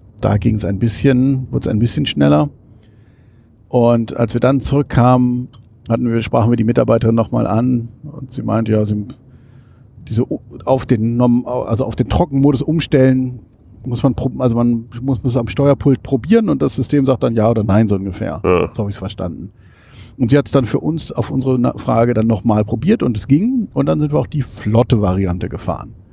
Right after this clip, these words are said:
Speaker 2: Ja.
Speaker 1: Die jetzt, ja, wie sagst du das?
Speaker 2: Also es ist tatsächlich entsprechend auch, also je flotter, desto f-,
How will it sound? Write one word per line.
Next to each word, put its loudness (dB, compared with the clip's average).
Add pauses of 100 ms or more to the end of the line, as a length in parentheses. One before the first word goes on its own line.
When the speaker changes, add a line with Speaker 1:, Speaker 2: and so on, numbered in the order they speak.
Speaker 2:
Ja. -16 (640)
Speaker 1:
Die 2
jetzt, 0 (400)
ja, -4 (520)
wie 0
sagst -2
du 4
das? 0 (880)
Speaker 2:
Also 2
es -2
ist -4
tatsächlich 2 (360)
entsprechend 0
auch, -2
also -2 (360)
je 2
flotter, 2
desto -2
f-, -12